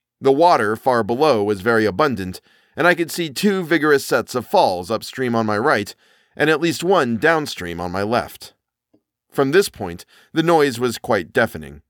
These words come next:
Then we rolled into the large semicircular square across the river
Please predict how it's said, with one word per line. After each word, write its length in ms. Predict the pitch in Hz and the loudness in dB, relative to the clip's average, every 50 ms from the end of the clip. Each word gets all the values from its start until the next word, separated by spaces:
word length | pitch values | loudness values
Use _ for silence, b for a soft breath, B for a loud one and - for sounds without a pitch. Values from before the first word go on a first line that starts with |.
| _ _ _ _ _ _ _ _ _ _ _ _ _ | _ _ _ _ _ _ _ _ _ _ _ _ _
Then 240 | - 110 135 135 131 | -2 0 0 2 2
we 120 | 127 131 127 | 0 -2 0
rolled 440 | 120 131 131 123 113 110 117 117 | 2 2 2 2 2 2 0 0
into 180 | 117 113 113 117 | -2 -2 -4 -2
the 140 | 113 117 113 | -2 0 0
large 380 | 117 123 123 117 117 107 - | 2 2 2 0 0 -2 -2
semicircular 640 | - 139 127 123 117 117 - 131 123 113 - 117 107 101 | -4 -2 -2 -2 -2 -2 -2 -4 -4 -2 -2 -2 -2 -2
square 460 | - - - 156 170 147 131 117 113 | -4 -6 -2 0 2 2 4 2 0
across 320 | 110 - 127 117 107 - | 0 0 0 -2 -2 -2
the 100 | - 127 | -2 0
river 300 | 147 160 139 117 113 107 | 0 2 2 0 -2 -4